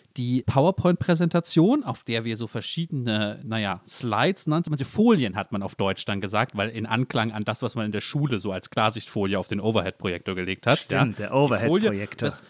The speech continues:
Speaker 1: wurde dann so, so durchgeklickt, ja, und dann, äh, musste man sich diesen Vortrag anhören vom Controlling, ja, warum wir jetzt Geld sparen müssen bei den Corona-Schnelltests oder so.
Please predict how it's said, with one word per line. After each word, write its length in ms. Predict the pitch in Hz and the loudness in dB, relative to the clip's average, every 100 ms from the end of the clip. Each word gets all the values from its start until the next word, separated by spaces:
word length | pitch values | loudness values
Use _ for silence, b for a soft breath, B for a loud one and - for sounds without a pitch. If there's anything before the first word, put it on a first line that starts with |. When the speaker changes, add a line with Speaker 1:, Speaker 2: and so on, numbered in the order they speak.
| b | b
Speaker 1:
wurde 200 | 156 165 | 6 6
dann 160 | 147 139 | 6 4
so, 220 | 131 123 | 0 0
so 140 | 143 | 0
durchgeklickt, 880 | 131 202 262 - - 196 202 - - | 6 6 6 0 0 6 6 6 -2
ja, 240 | 135 143 160 | 4 6 6
und 140 | 131 | 4
dann, 280 | 127 123 131 B B B | 2 2 0 B B B
äh, 120 | 135 | 2
musste 320 | 131 151 - 143 | 4 4 4 4
man 160 | 135 | 4
sich 160 | 127 - | 2 0
diesen 240 | 139 127 | -2 0
Vortrag 460 | - 180 185 151 - | 4 4 6 2 2
anhören 400 | 135 139 131 127 | 2 4 4 4
vom 180 | 123 120 | 0 0
Controlling, 720 | 127 110 139 147 165 160 170 | 0 2 6 6 8 8 6
ja, 320 | 110 120 127 | 4 2 2
warum 300 | 113 113 120 | 2 2 2
wir 100 | 120 | 2
jetzt 220 | 113 - | 0 2
Geld 200 | 117 127 | 2 4
sparen 340 | - 120 117 113 | 2 4 4 6
müssen 280 | 117 - 107 | 2 2 2
bei 120 | 104 | 4
den 160 | 104 | 2
Corona-Schnelltests 840 | - 113 165 165 151 156 160 - 143 | 0 4 4 4 -2 -2 -4 -4 -4
oder 160 | 147 | -4
so. 220 | 139 202 | -2 -4